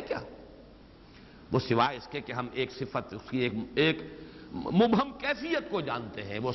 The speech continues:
سمیع ہے، وہ بصیر ہے، وہ خبیر ہے، وہ قدیر ہے، وہ الحی ہے، وہ القیوم ہے،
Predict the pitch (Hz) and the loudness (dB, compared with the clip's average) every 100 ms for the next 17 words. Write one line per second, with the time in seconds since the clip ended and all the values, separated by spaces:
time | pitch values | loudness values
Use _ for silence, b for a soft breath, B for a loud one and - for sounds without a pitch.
0 | - 151 160 139 107 113 110 107 110 143 | 0 2 2 2 0 -2 -2 -4 -2 2
1 | 139 104 107 104 101 113 120 127 101 107 | 2 2 0 0 0 0 2 0 2 0
2 | 101 98 110 110 127 98 98 101 104 120 | 0 0 2 4 4 4 2 2 4 4
3 | 110 147 151 110 110 113 B - 135 - | 2 0 0 0 -2 -4 B 2 2 0
4 | 117 113 156 117 120 | -2 0 0 2 -2